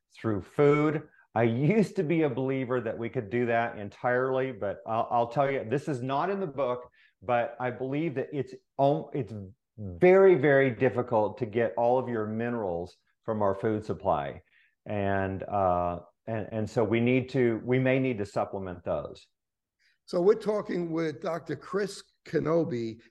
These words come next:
Speaker 2: the author of The Ancestral Diet Revolution, as we wrap up part one of our show.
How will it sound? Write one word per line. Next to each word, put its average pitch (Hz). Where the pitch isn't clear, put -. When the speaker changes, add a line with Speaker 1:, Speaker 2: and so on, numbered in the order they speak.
Speaker 2:
the 147
author 160
of 139
The 139
Ancestral 151
Diet 151
Revolution, 139
as 147
we 156
wrap 180
up 160
part 165
one 151
of 135
our 131
show. 147